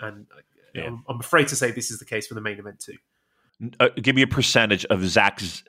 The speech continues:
Speaker 2: Zaba Junior walking out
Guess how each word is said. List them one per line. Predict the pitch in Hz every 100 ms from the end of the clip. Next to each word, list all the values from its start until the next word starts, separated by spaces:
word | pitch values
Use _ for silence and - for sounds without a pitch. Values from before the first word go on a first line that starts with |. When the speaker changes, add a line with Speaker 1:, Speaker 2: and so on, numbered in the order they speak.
| - 110
Speaker 2:
Zaba | 95 85 110 107 107 98 - - -
Junior | 87 113 110 101 90 92 _ _ _ _ _ _ _ _ _ _ _ _ _ _ _ _ _
walking | 104 107 98 90
out | 85 -